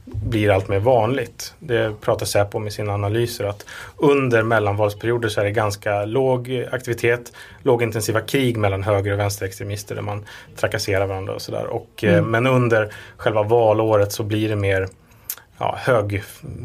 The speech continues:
Speaker 1: hög volym på, på
Speaker 2: Mm.
Speaker 1: våldsamheterna så att säga, och då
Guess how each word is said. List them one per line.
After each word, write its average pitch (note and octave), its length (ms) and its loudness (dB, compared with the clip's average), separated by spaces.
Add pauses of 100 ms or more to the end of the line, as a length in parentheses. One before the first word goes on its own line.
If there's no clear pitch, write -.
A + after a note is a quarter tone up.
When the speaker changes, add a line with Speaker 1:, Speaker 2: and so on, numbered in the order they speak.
(580)
Speaker 1:
hög A#2 260 2
volym B2 500 2
på, G2+ 320 -2
på - 120 -4
Speaker 2:
Mm. D#3+ 260 4
Speaker 1:
våldsamheterna A2 680 0
så - 80 -6
att - 80 -8
säga, F#2+ 140 0
och G2 60 -2
då G#2 280 6